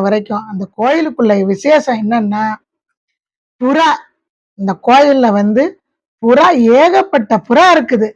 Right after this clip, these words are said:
போறவங்க எல்லாருமே இந்த மாதிரி பொட்டுக்கடலை எல்லாமே வாங்கிட்டு போறாங்க. சில பேர் வீட்ல இருந்தே வாங்கிட்டு வர்றாங்க. எல்லாரும் அந்த புறாவுக்கு தீனி போடுறாங்க.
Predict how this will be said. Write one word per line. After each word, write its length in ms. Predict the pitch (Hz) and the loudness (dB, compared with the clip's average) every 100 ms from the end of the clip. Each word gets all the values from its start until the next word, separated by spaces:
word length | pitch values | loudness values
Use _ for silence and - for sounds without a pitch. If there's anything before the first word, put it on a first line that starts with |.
| _ _ _ _ | _ _ _ _
போறவங்க 580 | 233 311 381 359 311 262 233 | 2 4 6 4 2 2 2
எல்லாருமே 680 | 247 311 330 262 220 214 294 427 _ _ _ _ _ - | 2 2 2 4 2 0 0 -2 _ _ _ _ _ -6
இந்த 100 | 240 | 0
மாதிரி 200 | 233 302 330 | 2 2 2
பொட்டுக்கடலை 680 | 262 - 277 247 240 233 240 240 _ - | 0 0 0 2 4 4 2 -2 _ -8
எல்லாமே 460 | 240 294 339 262 339 | -4 0 0 2 2
வாங்கிட்டு 340 | 330 294 233 | 2 0 0
போறாங்க. 280 | 247 247 233 | 2 2 0
சில 260 | 226 247 247 | -2 0 2
பேர் 160 | 269 247 | 2 2
வீட்ல 340 | 262 359 - | 0 0 0
இருந்தே 260 | 254 233 320 | 2 4 4
வாங்கிட்டு 360 | 285 240 220 226 | 2 0 0 0
வர்றாங்க. 440 | 208 220 220 202 202 _ _ _ _ _ _ _ | 0 0 0 -2 -8 _ _ _ _ _ _ _
எல்லாரும் 600 | 220 277 349 311 254 320 359 | -4 -2 0 0 0 0 -2
அந்த 140 | 294 | -4
புறாவுக்கு 600 | 233 226 262 311 233 190 311 | -2 2 4 4 2 -2 -2
தீனி 300 | 262 277 320 | 0 0 0
போடுறாங்க. 500 | 240 214 185 185 180 | -2 -4 -4 -6 -8